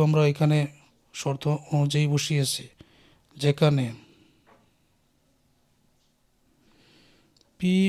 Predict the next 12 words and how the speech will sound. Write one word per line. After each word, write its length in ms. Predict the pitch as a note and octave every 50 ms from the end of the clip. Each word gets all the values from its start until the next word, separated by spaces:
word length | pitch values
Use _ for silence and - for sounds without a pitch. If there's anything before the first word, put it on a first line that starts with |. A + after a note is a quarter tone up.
| F#3+ - - - D3+
ও 20 | D#3 D#3+ D#3+ D#3 - -
কিউ 220 | - D3+ C#3+ C3 A#2+ A2+ - - - _ _ _ _ _ _ _ _ _ _ _ _ _ _ _ _ _ _ _ _ _ _ _ _ _ _ _ _ _ _ _ - - _ _ - -
স্বাভাবিক 480 | - D#3+ D#3 D#3+ F3 F3 E3+ E3+ E3 - - -
সংখ্যা, 320 | - C3+ C3+ C3 - - C3 -
এটা 140 | C#3 D3+ D#3+ D3+ -
সব 140 | - E3+ E3+ E3
অঙ্কের 200 | D#3+ D#3 - E3 E3
মধ্যে 160 | D#3+ D#3 D#3 D#3 D3+
লিখে 180 | D#3 - E3+ D3
দিতে 160 | D3 C#3 - C#3+ C#3
হবে। 180 | C3+ B2 A#2+ A#2 - _ _ _ _ _ _ _ _ _ _ _ _ _ _ _ _ _ _ _ _ _ _ _ _ _ _ _ _ _ _ _ _ _ _ _ _ _ _ _ _ _ _ _ _ _ _ _ _ _ _ A3 A3+ _ _ _ _ _ _ _ _ _ _ _ _ _ _ - - - - - - - - _ _ _
পি 100 | -